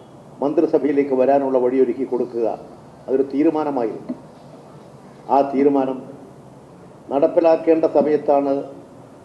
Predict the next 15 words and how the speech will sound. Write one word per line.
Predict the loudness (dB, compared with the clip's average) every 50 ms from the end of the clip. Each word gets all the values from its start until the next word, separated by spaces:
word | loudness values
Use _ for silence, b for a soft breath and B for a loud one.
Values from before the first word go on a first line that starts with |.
| -20 -10 -2 0
നവകേരള | 2 2 2 4 4 4 4 4 4 2 0 -2 -4 -4 -2
സദസ്സ് | -2 0 0 -2 -2 -2 -2 -2
വന്നത്. | 0 -2 -2 -2 -2 -6 -6 -10 -18 -20 -20 -20 -20 -20 -20 -20 -20 -20 -20 -12 -2 2
അതുകൊണ്ട് | 4 6 6 6 4 4 2 0 0 0 -4 -10 -16 -20 -20 -20 -20 -20 -20 -20 -20 -20 -4 0
അത് | 0 2 4
കുറച്ച് | 4 4 4 4 2 2 2
ദിവസം | 2 2 2 0 -2 -2
നീണ്ടുപോയി. | -4 -4 -4 -4 -6 -8 -10 -14 -18 -20 -20 -20 -20 -20 -20 -20 -20 -20 -20 -20 -20 -20 -20 -20 -20 -20 -20 -20 -20 -20 -20 -20 -20 -20 -20 -20 -16 -6 -2 0
ഈ | 0 2 2
മാസം, | 0 0 0 0 -2 -2 -2 -6 -12 -18 -20 -20 -20 -20 -20 -20 -20 -20 -20 -20 -20 -20 -20 -20 -20 -18 -6 -4
ഡിസംബർ | -4 0 0 2 2 2 2 2
മാസം | 2 0 2 0 -2 -2 -4 -8 -6 -2 0
ഇരുപത്തിയൊൻപതാം | 2 2 2 0 2 0 0 2 2 0 0 2 0 0
തീയതി | -2 -4 -4 -6 -12 -18 -20 -20 -20 -20 -20 -20 -20 -20 -20 -20 -20 -20 -20 -20 -20 -20 -20 -20 -20 -20 -20 -4 2 6
വൈകുന്നേരം | 6 6 8 6 4 2 2 0 0 -2 -4 -6